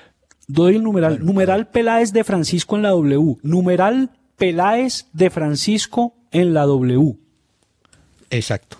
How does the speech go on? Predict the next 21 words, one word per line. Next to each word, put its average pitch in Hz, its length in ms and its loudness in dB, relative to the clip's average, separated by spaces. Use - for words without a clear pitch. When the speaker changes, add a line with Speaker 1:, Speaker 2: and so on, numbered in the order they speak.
Speaker 2:
La 107 140 -4
pregunta 120 500 -2
es, 120 160 -4
¿quién 127 280 0
debe 117 160 2
ser 113 160 -2
el 113 60 -2
presidente 104 500 -2
de 113 40 -2
la 113 60 -2
DIMAYOR 110 400 0
de 117 60 -4
acuerdo 120 520 -2
a 143 100 -4
ese, 110 480 -2
este, 139 400 -2
este 139 220 -2
ramillete? 117 680 -2
El 113 120 -4
señor 117 240 0
Jaramillo, 127 520 0